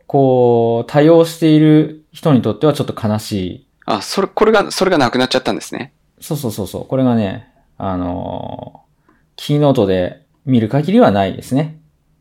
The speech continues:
Speaker 2: あら、まあ。
Speaker 1: うん。
Speaker 2: なんか、あの、上の階層に戻るときとかに、コマンドを押しながらこう、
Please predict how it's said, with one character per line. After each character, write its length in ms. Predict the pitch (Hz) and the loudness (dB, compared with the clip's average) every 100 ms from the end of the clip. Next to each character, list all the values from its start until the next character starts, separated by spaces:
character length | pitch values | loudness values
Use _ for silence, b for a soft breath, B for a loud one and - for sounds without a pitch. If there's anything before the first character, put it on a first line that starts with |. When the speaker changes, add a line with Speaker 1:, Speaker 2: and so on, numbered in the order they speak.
| _ _ _ | _ _ _
Speaker 2:
あ 160 | - 92 | -12 -6
ら、 160 | 85 - | -6 -4
ま 300 | - - - _ _ | -6 -8 -14 _ _
あ。 60 | 107 | -4
Speaker 1:
う 0 | |
ん。 80 | 101 | -2
Speaker 2:
な 60 | |
ん 20 | 92 | -2
か、 180 | - - _ _ _ _ _ _ _ | -6 -10 _ _ _ _ _ _ _
あ 140 | - 107 | -6 -4
の、 320 | 104 101 - | -2 -2 -2
上 220 | 120 165 | 0 2
の 160 | 196 208 | 2 -2
階 240 | - 196 | 0 -2
層 220 | 196 185 180 | 0 0 2
に 120 | 170 | 0
戻 240 | 156 170 | 0 0
る 80 | 160 | -2
と 140 | 110 | -4
き 80 | - | -6
と 100 | 95 | -6
か 140 | - 87 | -6 -6
に、 320 | 87 71 - _ - | -6 -8 -14 _ -10
コ 140 | 123 | -4
マ 160 | 131 139 | -2 -2
ン 80 | |
ド 120 | 139 135 | 0 0
を 20 | |
押 100 | 131 | 0
し 80 | 131 | -2
な 140 | 123 | -4
が 100 | 120 | -4
ら 80 | 120 | -6
こ 460 | - 110 98 - | -2 0 0 -2
う、 60 | b | b